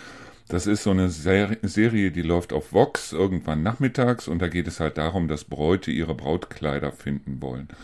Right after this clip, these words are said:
Wo ich mir immer denke, so ein Brautkleid ist eine Sache, das zieht man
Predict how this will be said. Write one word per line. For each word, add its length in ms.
Wo 80
ich 120
mir 100
immer 200
denke, 280
so 240
ein 220
Brautkleid 840
ist 300
eine 80
Sache, 280
das 280
zieht 240
man 180